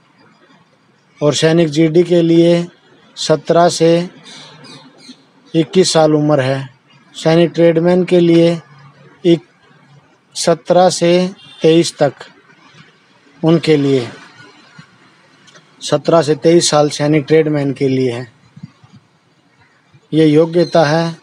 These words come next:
शैक्षणिक योग्यता में जीडी के लिए पैंतालीस प्रतिशत दसवीं में अंक अनिवार्य हैं,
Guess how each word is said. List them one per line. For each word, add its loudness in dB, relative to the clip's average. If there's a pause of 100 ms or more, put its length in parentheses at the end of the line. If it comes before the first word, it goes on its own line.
(920)
शैक्षणिक -2
योग्यता 0
में 0 (180)
जीडी 0
के 0
लिए 2
पैंतालीस 0
प्रतिशत -2
दसवीं -2
में 0
अंक -2
अनिवार्य 0
हैं, -4